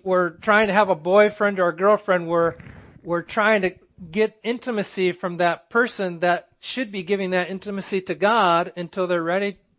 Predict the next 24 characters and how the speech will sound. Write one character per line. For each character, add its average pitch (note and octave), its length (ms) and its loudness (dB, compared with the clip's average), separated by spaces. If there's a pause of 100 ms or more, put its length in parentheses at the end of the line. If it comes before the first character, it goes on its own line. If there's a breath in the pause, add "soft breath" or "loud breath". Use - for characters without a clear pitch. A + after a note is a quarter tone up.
(800)
until E3+ 260 -4
they're F3 180 0
at E3 160 0
the F3+ 60 -6
point G3 420 -6
of D3+ 160 -8
the D3+ 60 -8
time D#3 400 -10
they D3+ 160 -10
should - 300 -20
be E3 200 -10
married, F3 520 -12
get, D3 140 -12 (120)
getting D3 240 -16
married. D3 320 -14 (840 soft breath)
Sorry, C#3+ 260 -6
that's C#3 180 -10
so D3 160 -8
long. C3+ 320 -10 (1120)
So, E3+ 440 2 (1500 soft breath)
singles A3 720 2
can F#3+ 200 -2
also F3+ 800 4
exploit F3+ 680 0